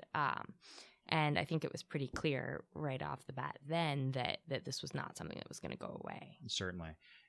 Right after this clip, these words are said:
Speaker 2: And so you were part of, uh, what was spearheading, I think, uncovering a lot of the truth related to that, you and your team at the Journal. When, I'm curious, when you hit send or you, you make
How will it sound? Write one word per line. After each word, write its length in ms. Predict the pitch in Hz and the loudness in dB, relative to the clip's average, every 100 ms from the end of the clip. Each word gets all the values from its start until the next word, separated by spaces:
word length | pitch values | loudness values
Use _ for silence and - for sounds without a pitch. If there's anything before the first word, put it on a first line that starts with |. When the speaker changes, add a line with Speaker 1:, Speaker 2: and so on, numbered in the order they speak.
| _ 123 | _ 2
Speaker 2:
And 380 | 113 113 117 | 4 6 4
so 720 | 120 - 120 113 113 110 110 107 - | 2 4 6 6 6 4 2 -2 -4
you 340 | 120 110 131 | 0 4 4
were 220 | 131 117 107 | 6 6 4
part 300 | - 107 104 | 2 2 2
of, 180 | 92 110 | 0 -2
uh, 160 | 95 | -2
what 160 | 101 107 | 0 0
was 140 | 98 | 0
spearheading, 760 | - - 123 120 110 90 87 90 - | 0 2 4 4 4 2 0 -2 -4
I 80 | 98 | -6
think, 260 | 90 92 | -2 -4
uncovering 440 | 95 92 120 120 101 | -4 -4 -2 -2 -2
a 60 | |
lot 180 | 90 85 | 0 -2
of 60 | 85 | -4
the 60 | |
truth 320 | - - 160 - | -4 -2 -2 -2
related 360 | 92 90 82 - | -4 -2 -4 -6
to 80 | |
that, 300 | 87 78 82 | -4 -2 -4
you 160 | 101 98 | -2 -2
and 80 | 90 | -2
your 120 | 82 | -4
team 360 | - 139 110 85 | -4 0 0 0
at 120 | 80 | -6
the 60 | - | -2
Journal. 440 | 127 123 85 82 - - - - - - - _ | 2 2 2 -2 -8 -20 -18 -20 -20 -20 -20 _
When, 480 | 117 127 131 131 131 - - | 2 6 6 6 4 -2 -2
I'm 200 | 131 147 - | 2 2 0
curious, 600 | - 87 85 - - - _ _ _ _ - | -2 -2 -2 -4 -6 -12 _ _ _ _ -4
when 160 | 123 | 2
you 100 | 120 117 | 2 4
hit 280 | 139 170 - | 4 2 0
send 520 | - - 117 107 123 | -2 2 4 4 4
or 80 | 107 | 2
you, 220 | 95 95 104 | 0 -2 -2
you 280 | 104 98 95 _ 131 | -2 -2 -4 _ 2
make 300 | 117 113 | 4 4